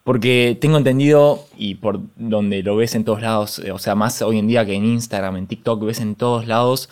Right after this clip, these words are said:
tiene la premisa quizás de que ya nacemos sabiéndolo, que es algo que por default lo tenemos que saber. Y es algo que de verdad que, que es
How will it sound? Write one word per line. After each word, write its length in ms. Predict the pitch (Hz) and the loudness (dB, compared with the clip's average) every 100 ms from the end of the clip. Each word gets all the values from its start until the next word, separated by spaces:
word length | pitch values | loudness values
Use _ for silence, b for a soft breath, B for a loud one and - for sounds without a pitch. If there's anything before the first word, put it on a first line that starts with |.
| B B B B B B _ | B B B B B B _
tiene 240 | 175 175 | 2 4
la 140 | 143 120 | 4 4
premisa 420 | 131 139 151 156 | 2 2 0 -2
quizás 540 | 127 120 143 151 - | -2 2 2 2 -4
de 140 | 123 113 | -6 -2
que 360 | 113 113 - _ _ _ _ _ | 0 0 -2 _ _ _ _ _
ya 220 | - 127 | -4 0
nacemos 480 | 120 - 139 135 127 | 0 2 2 2 2
sabiéndolo, 720 | 107 120 123 120 131 143 135 113 | 0 0 2 4 6 6 4 2
que 420 | 113 110 120 - | 2 2 0 -4
es 160 | 120 117 | -4 0
algo 240 | 131 131 | 2 2
que 140 | 131 120 | 0 -2
por 220 | 123 117 | 0 2
default 500 | 113 - 120 135 123 - | 0 0 2 2 0 -2
lo 180 | 113 104 | 0 0
tenemos 400 | 110 139 143 - | 2 4 2 -2
que 120 | 110 | -6
saber. 400 | 107 104 107 156 B B B B B B _ - | -4 -2 -2 -6 B B B B B B _ -2
Y 480 | 143 123 123 123 131 | 0 2 4 4 2
es 120 | 139 | 4
algo 220 | 156 160 | 4 4
que 200 | 135 135 | 4 4
de 100 | 135 | 4
verdad 200 | 127 135 | 4 4
que, 400 | 156 147 127 113 - | 4 4 2 -2 -4
que 80 | |
es 100 | 131 | -6